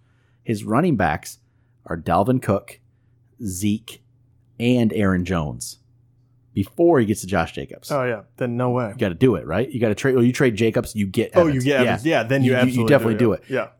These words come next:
Speaker 1: It just on a, if it's just straight, I would go the other way if you needed the running back help, though. Like, you, you know, or if you need, it would, it would make sense. It's a good deal, but it definitely makes sense for him,
Speaker 2: Yeah,
Speaker 1: right?
Speaker 2: yeah, without a doubt.
Speaker 1: Yep. So I think that's, yeah, you get that deal. You know,
Speaker 2: Especially, you're doing it right now, too, when, when Josh Jacobs is
Speaker 1: Jacobs
Speaker 2: sky
Speaker 1: is
Speaker 2: high.
Speaker 1: on high and
Speaker 2: Yeah.
Speaker 1: Evans is on low. It's a good deal for you. I
Speaker 2: Yeah.
Speaker 1: really,
Speaker 2: I think
Speaker 1: um,
Speaker 2: that's a great trade.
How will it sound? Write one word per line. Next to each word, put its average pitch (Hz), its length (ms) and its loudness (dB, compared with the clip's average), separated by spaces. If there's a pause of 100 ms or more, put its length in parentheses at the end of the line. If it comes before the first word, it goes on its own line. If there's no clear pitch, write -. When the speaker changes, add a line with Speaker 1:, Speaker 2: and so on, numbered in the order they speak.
Speaker 1:
It - 20 -4
just 165 180 2
on 151 120 4
a, 127 160 0 (280)
if 135 100 2
it's - 120 -2
just 143 120 0
straight, 160 300 2
I 147 80 2
would 190 160 2
go 196 140 6
the 135 120 4
other 185 160 6
way 143 120 6
if 113 80 2
you 117 60 2
needed 120 140 4
the 107 60 0
running 160 200 2
back 98 180 0
help, 90 180 -8
though. - 200 -16 (320)
Like, 123 180 2
you, 147 120 2
you 143 140 2
know, 139 80 4
or 135 120 6
if 131 120 2
you 127 100 4
need, 117 300 2 (100)
it 156 120 0
would, 147 340 0
it 139 60 4
would 123 120 6
make 113 180 2
sense. 113 220 0
It's 107 120 -2
a 107 40 0
good 131 220 2
deal, 113 380 2 (240)
but 120 200 0
it 123 300 -4
definitely 131 320 2
makes 104 240 0
sense 95 180 0
for - 140 -8
him, - 160 -16 (220)
Speaker 2:
Yeah, 160 220 4
Speaker 1:
right? 123 120 4
Speaker 2:
yeah, 113 60 2
without 117 300 0
a 110 40 0
doubt. 104 320 -4 (500)
Speaker 1:
Yep. - 280 -8
So 107 220 -2
I 107 120 2
think 113 260 -2
that's, 110 220 -2
yeah, 113 240 -8
you 95 120 -8
get 120 180 0
that 113 180 0
deal. 107 300 0
You 110 140 0
know, 151 60 0
Speaker 2:
Especially, 226 260 -4
you're 143 100 2
doing 226 180 4
it 180 60 2
right 131 180 4
now, 123 220 2
too, 147 240 0
when, 117 240 0
when 120 180 0
Josh 131 280 2
Jacobs 123 440 -2
is 120 80 -2
Speaker 1:
Jacobs 127 160 4
Speaker 2:
sky 123 80 4
Speaker 1:
is 113 60 2
Speaker 2:
high. 120 160 4
Speaker 1:
on 113 80 0
high 110 260 2
and 110 140 -2
Speaker 2:
Yeah. 110 100 -2
Speaker 1:
Evans 104 220 -2
is 113 80 -6
on 98 100 0
low. 113 200 4
It's 104 180 0
a 110 40 -2
good 123 220 2
deal 123 200 4
for 90 200 -4
you. 80 120 -6
I 90 80 0
Speaker 2:
Yeah. 104 80 2
Speaker 1:
really, 107 340 4
Speaker 2:
I 101 140 0
think 113 100 2
Speaker 1:
um, 135 80 4
Speaker 2:
that's 123 160 0
a 131 160 -4
great 117 260 -2
trade. 113 200 -8